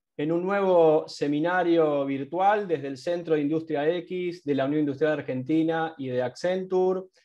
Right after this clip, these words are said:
en esta oportunidad para hablar de robótica y un poco más puntuales que el año pasado. Ya estamos en dos minutos nada más pasados de las cinco de la tarde. Hay mucha ansiedad en el ambiente, se siente, se siente esta vibra. Así que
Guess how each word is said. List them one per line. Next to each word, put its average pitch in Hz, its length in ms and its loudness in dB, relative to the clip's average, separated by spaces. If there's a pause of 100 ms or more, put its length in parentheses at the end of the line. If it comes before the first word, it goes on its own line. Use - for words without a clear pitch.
(200)
en 131 100 -2
esta 170 200 2
oportunidad 160 680 0 (100)
para 139 220 0
hablar 175 520 0 (120)
de 170 360 -6
robótica 139 880 0 (260)
y 156 120 0
un 170 180 -2
poco 196 260 2
más 185 180 2
puntuales 170 600 2
que - 80 -6
el 139 120 -2
año 139 200 -2
pasado. 120 480 -4
Ya 131 140 -10
estamos 131 340 -4
en 123 220 -2
dos 151 160 0
minutos 135 420 -2
nada 123 160 -4
más 139 160 -4
pasados 131 420 -4
de 117 60 -4
las 113 160 -8
cinco 131 240 -6
de 123 60 2
la 120 100 -4
tarde. 165 460 0 (680)
Hay 143 160 -4
mucha 151 300 0
ansiedad 135 340 -2
en 143 60 -2
el 123 100 -2
ambiente, 127 480 -2
se - 180 -12
siente, 123 460 -2
se 113 120 -12
siente 131 260 -4
esta 123 180 -4
vibra. 165 560 2 (240)
Así 143 300 -6
que 131 400 -4